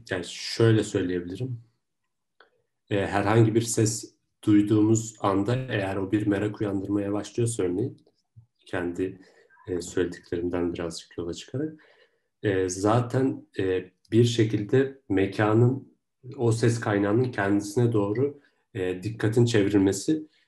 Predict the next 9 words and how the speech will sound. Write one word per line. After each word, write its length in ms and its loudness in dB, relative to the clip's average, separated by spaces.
e, 440 -2
başlar 680 2
diye 180 2
düşünüyorum. 640 -4
Ve 300 4
dolayısıyla 720 4
yani 280 -2
izlemeye 640 4
de 360 0